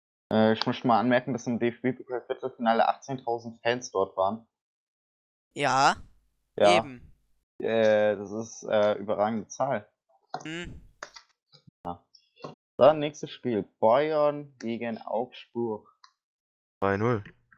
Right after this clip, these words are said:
Speaker 1: Ja, sagt ihr mal
Speaker 2: Ja,
Speaker 1: was?
Speaker 2: also das ist ein Grund, einen Trainer zu entlassen, oder, Tobi?
Speaker 1: <laughs> Ich bin
Speaker 2: Zwei null
Speaker 1: froh.
Speaker 2: gegen Bayern, das ist eine
Speaker 1: Ich bin
Speaker 2: Ausnahmesituation.
Speaker 1: froh. Also ernsthaft, wenn
Speaker 3: Ich,
Speaker 1: jetzt noch,
Speaker 3: ich
Speaker 1: wenn jetzt noch Kofeld und Nagelsmann weg, Kofeld, Nagelsmann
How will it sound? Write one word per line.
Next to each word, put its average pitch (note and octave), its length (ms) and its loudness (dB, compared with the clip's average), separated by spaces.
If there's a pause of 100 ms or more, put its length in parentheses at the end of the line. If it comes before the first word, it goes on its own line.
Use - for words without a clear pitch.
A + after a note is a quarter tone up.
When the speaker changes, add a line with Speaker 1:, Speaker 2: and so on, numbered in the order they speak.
(2000)
Speaker 1:
Ja, A2 180 0
sagt - 300 0
ihr G2+ 140 0
mal B2+ 80 6
Speaker 2:
Ja, F3+ 80 12
Speaker 1:
was? E3 80 10
Speaker 2:
also F3 160 -2
das A3 240 0
ist C4+ 120 -10
ein A#3+ 80 -16
Grund, A3 220 0
einen G3 120 -20
Trainer F3+ 340 -8
zu - 120 -14
entlassen, C#3 440 -14
oder, A3+ 240 -2
Tobi? G3+ 160 4
Speaker 1:
<laughs> - 500 -2 (1400)
Ich C3 160 2
bin C3+ 100 6
Speaker 2:
Zwei F#3+ 120 4
null A3 160 4
Speaker 1:
froh. G#3 100 -4
Speaker 2:
gegen F#3 240 -10
Bayern, E3+ 500 -2
das D3+ 120 -16
ist - 80 -18
eine D#3+ 80 -8
Speaker 1:
Ich - 40 -20
bin D#3+ 80 2
Speaker 2:
Ausnahmesituation. E3+ 960 0
Speaker 1:
froh. F3+ 220 8 (260)
Also C#3 140 -2
ernsthaft, C#3+ 320 0
wenn A#2 100 2
Speaker 3:
Ich, C3+ 80 0
Speaker 1:
jetzt D#3 220 0
noch, A3 120 2
Speaker 3:
ich - 120 -6 (100)
Speaker 1:
wenn D#3+ 80 -10
jetzt A3+ 220 0
noch G#3+ 140 -10
Kofeld A3+ 500 -2
und G3 60 -10
Nagelsmann F#3+ 520 -4
weg, B2 320 -10
Kofeld, G#3 400 -2
Nagelsmann F3+ 540 -2